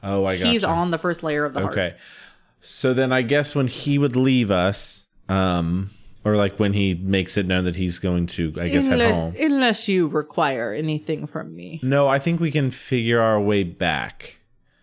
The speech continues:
Speaker 2: Yes,
Speaker 1: S-,
Speaker 2: uh,
Speaker 1: so you live around here?
Speaker 2: Yes, I live, I live on, uh, Emerald Avenue, uh, at the corner of Emerald Avenue and, uh, Sapphire Street.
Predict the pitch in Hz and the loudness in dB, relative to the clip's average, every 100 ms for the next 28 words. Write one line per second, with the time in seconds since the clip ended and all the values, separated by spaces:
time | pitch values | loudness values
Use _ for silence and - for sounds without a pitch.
0 | _ _ _ _ _ - 220 139 - - | _ _ _ _ _ -8 -4 -4 -4 -4
1 | 170 147 131 127 - _ - 120 117 131 | -2 0 -2 -6 -12 _ -2 0 2 2
2 | 127 117 107 107 107 110 117 117 123 123 | 2 2 2 2 2 2 2 0 -2 -8
3 | _ _ _ _ 226 233 170 - 190 196 | _ _ _ _ 0 0 0 0 2 4
4 | 196 185 160 160 - - - _ _ - | 4 2 0 -6 -20 -20 -20 _ _ -10
5 | 202 185 180 156 160 147 151 139 165 156 | -4 0 0 -2 -4 -4 -8 -14 -16 -18
6 | _ _ - 185 170 147 135 151 - 147 | _ _ -4 0 0 0 -2 -10 -14 -8
7 | 147 156 156 147 147 - 165 147 147 - | -4 -2 -2 -2 -4 -6 -4 -4 -4 -10
8 | - - - 233 220 - 233 208 196 175 | -16 -10 -4 -2 -2 0 0 2 0 0
9 | 180 180 165 160 151 - 170 160 165 160 | 0 2 2 0 -2 -2 -2 0 0 0
10 | 151 143 160 151 147 139 127 151 _ _ | 0 0 0 0 -2 -4 -6 -10 _ _
11 | _ - - 165 165 151 165 - 156 - | _ -4 0 0 -2 -6 -8 -10 -12 -12